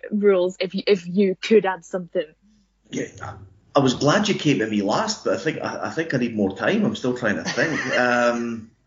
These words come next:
Speaker 2: I wouldn't like to change too much of the rules, to be honest. I think the rules have been changed quite a lot over the last few years, um, all for the better. The one thing I've always wanted to do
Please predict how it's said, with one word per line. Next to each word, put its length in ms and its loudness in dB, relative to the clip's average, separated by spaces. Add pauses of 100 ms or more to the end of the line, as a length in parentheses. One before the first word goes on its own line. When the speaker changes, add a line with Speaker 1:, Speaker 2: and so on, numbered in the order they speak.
(600)
Speaker 2:
I 80 -2
wouldn't 300 -2
like 220 -2
to 100 -4
change 520 -4
too 200 -2
much 260 -6
of 80 -6
the 80 -6
rules, 440 0
to 100 -10
be 140 -2
honest. 300 -2
I 60 -6
think 360 -6 (300)
the 140 -4
rules 300 0
have 120 -4
been 160 -2
changed 460 -2
quite 180 2
a 60 2
lot 200 4
over 220 0
the 120 0
last 340 -2
few 120 0
years, 680 2
um, 280 2
all 200 0
for 160 -6
the 100 -4
better. 500 -2 (560)
The 80 2
one 220 4
thing 240 -2
I've 160 0
always 280 -2
wanted 320 -4
to 80 -8
do 460 -4